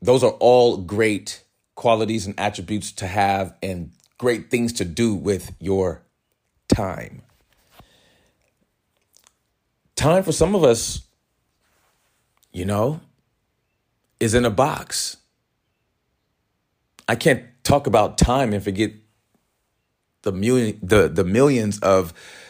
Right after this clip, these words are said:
black and brown men and women that are in prison. Some of them rightfully so.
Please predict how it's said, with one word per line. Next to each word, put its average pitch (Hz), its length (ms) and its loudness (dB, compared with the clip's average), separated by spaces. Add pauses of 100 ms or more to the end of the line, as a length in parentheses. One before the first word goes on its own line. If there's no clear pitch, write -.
(800)
black 113 480 2
and 101 180 -2
brown 98 600 0 (580)
men 107 220 -2
and 101 160 0
women 90 480 -2 (400)
that 101 140 2
are 92 380 0 (880)
in 95 140 -6
prison. 107 460 -4 (1900)
Some 101 200 -4
of 101 80 0
them 104 120 0
rightfully 101 340 0
so. 85 340 -2